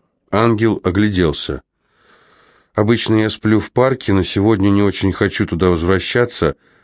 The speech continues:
Если я оставлю вам золото, можно мне поспать на диване?» «Думаю, да, ты же спас нас от Эдди», сказал Куб. «Да, оставайся, но золото оставь себе. Диван неудобный». «Видишь,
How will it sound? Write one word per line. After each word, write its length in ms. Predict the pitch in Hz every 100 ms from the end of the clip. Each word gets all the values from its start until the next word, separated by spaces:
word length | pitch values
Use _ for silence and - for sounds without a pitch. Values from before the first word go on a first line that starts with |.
| _ _ _ - -
Если 380 | 90 117 -
я 180 | 117 120
оставлю 400 | 113 - 117 110
вам 220 | 110 113
золото, 400 | 101 113 101 87
можно 300 | 101 135 127
мне 160 | 113 95
поспать 460 | 95 87 - 90 92
на 100 | 82
диване?» 520 | 85 82 76 73 69 _ _ _ _ _ _ _ -
«Думаю, 480 | 73 87 82 80 73
да, 200 | 90 101
ты 120 | 90
же 140 | 80
спас 340 | 78 - 87 -
нас 240 | 85 80
от 300 | - 82 -
Эдди», 360 | - 98 95 85
сказал 420 | - 85 80 78
Куб. 300 | - 82 78 _ _ _ _
«Да, 260 | 71 90 135
оставайся, 720 | 151 - 120 151 143 - 78 - _ _ -
но 140 | 113
золото 400 | 113 160 170 147
оставь 300 | 127 - 139
себе. 460 | - 131 113 78 - _ _ _ _ -
Диван 480 | 82 95 104 135 123
неудобный». 680 | 135 123 92 73 76 71 - _ _ _ _ _ _ _ _ _
«Видишь, 580 | - 80 120 95 -